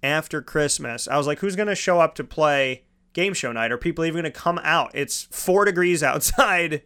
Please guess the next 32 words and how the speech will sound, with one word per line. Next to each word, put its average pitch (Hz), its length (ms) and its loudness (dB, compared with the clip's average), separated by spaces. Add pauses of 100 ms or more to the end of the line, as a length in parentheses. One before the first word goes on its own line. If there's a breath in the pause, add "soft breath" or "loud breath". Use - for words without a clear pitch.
(800)
and 151 420 -2 (680)
it's 156 140 -6
a 147 40 -8
couple 180 260 4
days 165 160 0
after 170 240 -2
Christmas. - 480 -12 (1600)
And 156 100 8
not 202 160 10
only 214 180 10
did 185 140 4
you 180 60 0
guys 165 180 6
show 165 240 4
up, 175 360 2 (260)
but 160 80 2
we 180 120 6
got 190 220 6
a 156 40 2
new 185 220 -2
team 240 300 -2
that 156 80 -6
came - 240 -16
in. - 60 -20 (1400)
So 175 180 4
a 175 40 4
big 220 180 2
shout 214 220 4
out 190 160 4
to 180 80 -6
Muddy 165 200 0
Waters 147 500 2